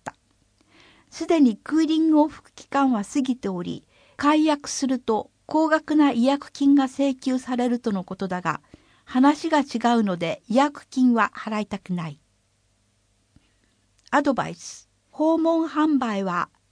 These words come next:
不意打ち性が高い販売方法であるため、消費者トラブルが起こりやすく、訪問販売業者には守るべきルールが課せられています。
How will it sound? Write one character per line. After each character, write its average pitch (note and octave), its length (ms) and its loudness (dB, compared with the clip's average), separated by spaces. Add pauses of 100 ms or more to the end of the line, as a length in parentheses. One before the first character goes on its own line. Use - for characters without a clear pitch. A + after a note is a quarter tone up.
(160)
不 - 180 0
意 D#4+ 160 4
打 D#4+ 140 2
ち - 100 -16
性 D4 300 -4
が C#4+ 140 -2
高 C#4+ 300 -6
い C4 100 0
販 C#4 300 0
売 C#4 220 2
方 C#4 240 0
法 A3+ 240 -6
で F#3+ 140 -4
あ F#3 100 -4
る G3 100 -10
た E3 200 -14
め、 D3+ 220 -12 (460)
消 D#4 360 0
費 D#4+ 100 -4
者 D4 220 -2
ト D4 180 -4
ラ C#4+ 140 0
ブ B3 100 -4
ル G#3 120 -2
が F3 160 0
起 F3+ 100 -6
こ C4 140 0
り B3+ 120 -4
や B3 140 -4
す - 160 -20
く、 - 240 -16 (320)
訪 D#4+ 260 2
問 D#4+ 280 2
販 D4 320 -4
売 D4 220 0
業 C#4+ 220 0
者 G#3 160 -6
に F3 140 -4
は D#3+ 220 -2 (160)
守 C4+ 400 4
る C#4 40 0
べ A#3 140 2
き F#3+ 140 -6
ル B3+ 120 0
ー E4 100 4
ル C4 80 -4
が F#3+ 120 -4
課 - 160 -10
せ - 160 -6
ら G#3+ 100 -4
れ G3+ 120 -6
て - 120 -14
い D3+ 140 -12
ま D3+ 100 -16
す。 - 260 -20